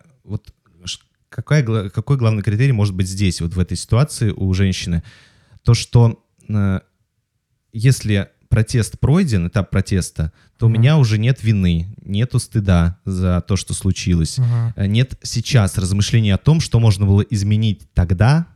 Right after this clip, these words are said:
Speaker 2: Мгм.
Speaker 1: э, ш-, как можно было по-другому себя повести.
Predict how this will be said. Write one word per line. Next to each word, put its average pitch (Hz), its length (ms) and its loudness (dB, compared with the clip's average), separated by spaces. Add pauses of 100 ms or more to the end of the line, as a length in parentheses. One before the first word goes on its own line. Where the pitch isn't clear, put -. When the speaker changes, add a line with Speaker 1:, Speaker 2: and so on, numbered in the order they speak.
Speaker 2:
Мгм. 117 340 -4 (200)
Speaker 1:
э, 92 460 -2
ш-, - 140 -12 (120)
как 113 220 2
можно 95 180 0
было 95 120 0
по-другому 101 420 2
себя 95 160 0
повести. 107 600 0